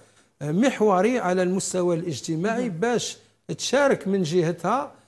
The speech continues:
Speaker 1: في، آه، تجسيد، آه، تجسيد الأهداف نتاع السلطات العمومية
Speaker 2: نعم. مهم.
Speaker 1: لتوفير،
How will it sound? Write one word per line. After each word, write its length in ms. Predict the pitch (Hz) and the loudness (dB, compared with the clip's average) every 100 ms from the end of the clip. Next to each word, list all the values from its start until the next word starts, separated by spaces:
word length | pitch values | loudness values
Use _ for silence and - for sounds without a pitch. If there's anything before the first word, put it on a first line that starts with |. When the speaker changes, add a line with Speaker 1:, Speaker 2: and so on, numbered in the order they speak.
| _ | _
Speaker 1:
في، 460 | - - 220 233 240 | -12 -2 0 0 0
آه، 100 | 185 | -4
تجسيد، 680 | - 175 139 - 247 190 165 | -2 -4 -4 -2 -2 -2 -2
آه، 600 | 170 165 160 151 147 139 | -2 -2 -2 -4 -6 -8
تجسيد 680 | 127 165 123 - 226 180 180 | -8 -8 -6 -4 -4 -2 -6
الأهداف 720 | 165 156 143 160 269 226 185 | -4 -4 -2 2 2 0 -4
نتاع 440 | 156 190 170 156 - - _ - | -4 -2 -2 -4 -10 -20 _ -8
السلطات 720 | 160 151 - 180 170 175 165 | -4 -4 -2 -2 0 -2 -2
العمومية 340 | 151 147 151 190 | -4 -4 -2 0
Speaker 2:
نعم. 400 | 240 247 240 185 | 0 0 -2 -2
مهم. 160 | 170 | 0
Speaker 1:
لتوفير، 1160 | 196 220 220 175 - 180 156 - 269 294 196 | 0 0 -2 -8 -2 0 0 -4 0 2 2